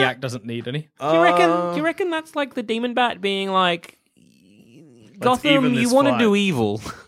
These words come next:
Speaker 1: It
Speaker 2: Mm-hmm.
Speaker 1: kinda makes you crazy, but you haven't got your own shtick.
Speaker 2: Yeah, like, we're
Speaker 1: So
Speaker 2: just
Speaker 1: why
Speaker 2: gonna
Speaker 1: don't
Speaker 2: give
Speaker 1: you
Speaker 2: you
Speaker 1: just, like, join that guy?
Speaker 2: You can just, we're gonna make you clown guys. We're gonna make you, uh, Alice in Wonderland guys.
Speaker 1: Yeah.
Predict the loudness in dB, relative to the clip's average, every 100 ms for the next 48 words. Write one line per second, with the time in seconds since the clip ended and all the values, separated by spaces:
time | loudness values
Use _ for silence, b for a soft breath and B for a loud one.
0 | B B B -8 -6 -2 0 2 2 0
1 | -2 -6 -4 -2 -4 -4 -4 -2 0 0
2 | 0 -2 0 0 0 -2 -4 -4 -6 -8
3 | -10 -4 2 2 2 0 0 2 4 4
4 | 4 2 0 0 0 -2 -2 -14 -20 -10
5 | -6 -4 -4 -4 -4 -2 0 0 2 0
6 | 0 2 4 4 2 -2 -2 0 0 -2
7 | -2 -2 0 -2 0 0 0 -2 -4 -6
8 | -12 B -14 -12 -2 2 2 2 -8 -18
9 | -16 -20 -20 -20 -12 -4 0 2 4 4
10 | 2 2 -2 -4 -8 -10 -8 -6 -6 -6
11 | -8 -10